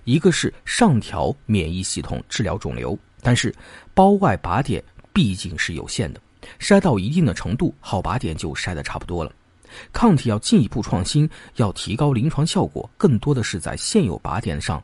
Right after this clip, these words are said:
精耕细作。所以工程抗体是一个必然趋势，双抗、A D C、合成生物学都是其中的重要细分。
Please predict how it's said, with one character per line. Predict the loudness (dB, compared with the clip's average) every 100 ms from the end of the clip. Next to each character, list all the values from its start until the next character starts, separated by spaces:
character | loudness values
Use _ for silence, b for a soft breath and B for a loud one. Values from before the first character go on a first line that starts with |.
| -12
精 | -2 2 4
耕 | 4 2
细 | 0 -6
作。 | -6 -10 -12 _ B B B
所 | 2 2
以 | 2 b
工 | 8 10
程 | 8
抗 | 4 2
体 | 0 -4
是 | -6 -6
一 | -6
个 | -6
必 | -4
然 | -2 -4
趋 | -6 -6
势， | -6 -8 _ _ b b
双 | 4 8 8
抗、 | 6 -2 -2
A | 0
D | 2 2
C、 | 0 -2 -4 B B
合 | 2 2
成 | 4 4
生 | 6
物 | 6 4
学 | -2 -4
都 | -4
是 | -6
其 | -6 -6
中 | -4 -4
的 | -2
重 | 0
要 | 0
细 | -2 -6
分。 | -4